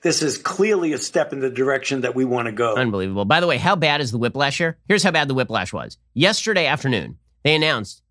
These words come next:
Speaker 2: the C D C announced that if you had been vaccinated, you could take off your mask. Just before that, Joe Biden had had a meeting in the White House with the House Minority Leader and the House Majority Leader and the, and the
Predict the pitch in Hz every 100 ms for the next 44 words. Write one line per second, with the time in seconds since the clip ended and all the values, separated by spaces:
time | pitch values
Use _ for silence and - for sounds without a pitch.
0 | - 135 - 175 165 151 131 110 85 -
1 | _ _ 143 131 139 135 - - _ _
2 | _ _ 120 160 170 165 156 147 110 101
3 | 95 127 131 110 104 104 76 - _ _
4 | _ _ _ _ - 226 220 269 190 190
5 | 143 82 85 202 165 117 104 110 _ -
6 | 147 156 160 220 85 - _ _ _ _
7 | _ _ _ 170 202 202 175 120 98 -
8 | - _ _ _ 139 156 139 127 123 -
9 | 143 151 127 135 214 196 190 180 170 117
10 | 120 131 156 208 220 196 190 175 160 -
11 | _ - 120 113 101 98 - 107 107 95
12 | 92